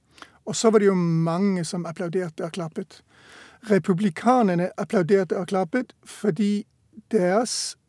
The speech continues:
president Ronald Reagan har jo kjempet imot denne muren. Så det var i Reagans tradisjon, og det synes de er flott. Men samtidig så er det jo mange demokrater som synes det å bygge mur, for eksempel for å holde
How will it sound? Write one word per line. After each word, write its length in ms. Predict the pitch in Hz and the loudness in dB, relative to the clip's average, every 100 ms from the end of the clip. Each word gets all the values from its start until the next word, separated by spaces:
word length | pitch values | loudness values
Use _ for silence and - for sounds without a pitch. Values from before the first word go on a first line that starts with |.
| _ _ | _ _
president 560 | - 208 185 214 214 - 220 | -8 -4 2 2 2 -6 -6
Ronald 280 | 220 185 165 | -2 -2 0
Reagan 320 | 170 175 226 - | 0 0 -2 0
har 120 | 190 | 0
jo 100 | 190 | 0
kjempet 720 | 160 - 214 180 277 247 - _ - _ | -2 -4 0 0 -2 -6 -10 _ -20 _
imot 460 | 214 190 202 202 - | -2 2 2 0 -2
denne 200 | 175 175 | -2 0
muren. 400 | 165 160 143 139 _ - - | 0 0 -4 -10 _ -20 -12
Så 140 | - | -4
det 160 | 175 175 | 0 0
var 140 | 180 | 0
i 300 | 208 175 160 - _ _ - | -2 -4 -4 -8 _ _ -2
Reagans 400 | 170 165 220 - | 0 2 2 0
tradisjon, 520 | 214 160 - 196 190 | -4 -4 0 0 0
og 100 | 165 | -4
det 120 | 175 | -4
synes 200 | - 170 | -2 -2
de 140 | - 202 | 0 -2
er 80 | |
flott. 420 | 160 190 240 - _ _ _ - - - _ - | 0 -4 -4 -10 _ _ _ -20 -20 -20 _ 0
Men 240 | 202 196 185 | 2 2 0
samtidig 1000 | - - - 175 233 - 277 185 165 - | -2 -2 0 2 2 2 0 0 0 0
så 140 | 220 | 0
er 40 | |
det 80 | 185 | 2
jo 60 | 190 | 2
mange 260 | 170 185 | 2 2
demokrater 680 | 226 175 156 233 226 214 208 - - | 2 0 4 4 6 4 2 0 -12
som 280 | - 208 | -2 -2
synes 320 | 170 233 190 - | 0 0 0 0
det 160 | 220 | -2
å 80 | 240 | -2
bygge 300 | 156 185 240 | -2 0 2
mur, 320 | 190 170 190 226 - | 2 4 4 4 0
for 160 | - | -4
eksempel 380 | 170 - 180 170 | -2 0 0 0
for 240 | - 185 | 0 0
å 60 | 175 | 0
holde 240 | 185 180 | -2 -2